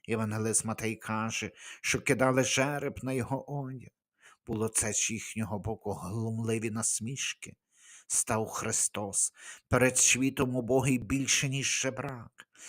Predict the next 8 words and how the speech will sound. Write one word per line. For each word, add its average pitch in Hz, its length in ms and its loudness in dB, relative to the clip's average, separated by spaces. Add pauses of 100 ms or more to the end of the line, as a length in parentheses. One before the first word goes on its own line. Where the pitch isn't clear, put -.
(180)
Віддає 131 600 4
катам 143 460 2
останню 147 720 0
одежину, 131 800 -2 (280)
щоби 127 280 0
заплатити 127 840 2
за 123 180 4
провину, 117 760 0